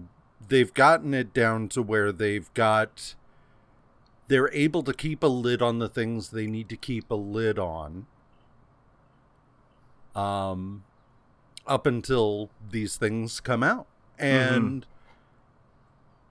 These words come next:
Speaker 1: I kind of feel like Marvel and Sony are intentionally fueling a lot of this speculation in order to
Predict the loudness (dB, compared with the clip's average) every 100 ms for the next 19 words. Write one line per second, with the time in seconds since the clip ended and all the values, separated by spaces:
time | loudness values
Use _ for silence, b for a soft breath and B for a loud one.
0 | _ _ -4 -4 -2 -4 0 0 0 2
1 | 0 0 -2 0 4 4 4 0 -18 _
2 | _ _ -8 -2 2 2 2 0 -2 -4
3 | -6 -4 -2 -2 -2 -4 -4 -6 -4 -4
4 | -4 -6 -6 -6 -8 -10 -6 -4 -2 -2
5 | -2 -6 0 0 0 -2 -2 -4 -4 0
6 | 0 2 -2 0 -2 -2 -6 -6 -8 -16
7 | b b b b -4 0 4 4 4 0
8 | 2 2 2 -2